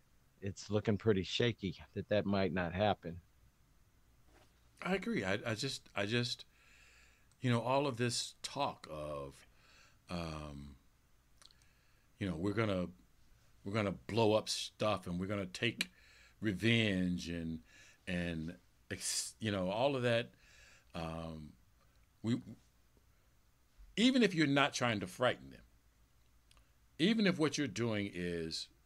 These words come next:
Speaker 2: negotiating in the press to say, "All right, if you keep this crap up, we're gonna come back and start bombing."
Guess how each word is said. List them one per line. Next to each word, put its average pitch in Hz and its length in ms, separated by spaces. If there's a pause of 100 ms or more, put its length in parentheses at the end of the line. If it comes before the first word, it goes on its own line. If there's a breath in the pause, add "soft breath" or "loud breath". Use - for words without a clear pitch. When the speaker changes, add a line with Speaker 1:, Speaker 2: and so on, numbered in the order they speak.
Speaker 2:
negotiating 113 1040
in 123 200
the 110 80
press - 560 (760)
to 95 80
say, 90 460
"All 82 80
right, 76 180
if 71 140
you 98 80
keep 120 260
this 117 160
crap 92 300
up, 87 240 (540 soft breath)
we're 110 100
gonna 98 180
come 98 220
back 95 200
and 90 100
start 82 240
bombing." 62 380